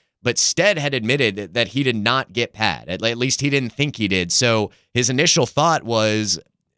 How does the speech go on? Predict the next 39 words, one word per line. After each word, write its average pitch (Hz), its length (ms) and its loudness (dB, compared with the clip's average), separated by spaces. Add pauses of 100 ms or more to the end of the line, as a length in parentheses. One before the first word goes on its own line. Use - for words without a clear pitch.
(220)
that 127 220 0
that 123 180 0
puck 135 180 0
got 123 160 2
into 123 180 -2
the 104 100 -2
net, 127 340 0 (260)
and 110 160 -2
that 139 100 2
was 123 160 -6
really 156 240 0
the 117 140 -2
only 127 240 -2
close 135 400 -4
call 127 300 0
for - 140 -8
N-, 107 220 -6
uh, 107 80 -4
for 104 280 -2
Huntsville 120 440 -4
in 120 200 -4
the 107 60 -2
shootout. 110 600 -2 (320)
Uh, 98 340 0
I - 80 -8
thought 117 340 0
he 107 120 -8
did 110 120 -2
a 107 80 0
great 110 300 -2
job 117 340 0
at 104 160 -4
outweighting 117 580 0
Jacob 110 380 -2
Barber 117 340 0
on 107 100 0
the 92 60 -4
second 123 380 -2
attempt, 123 460 -2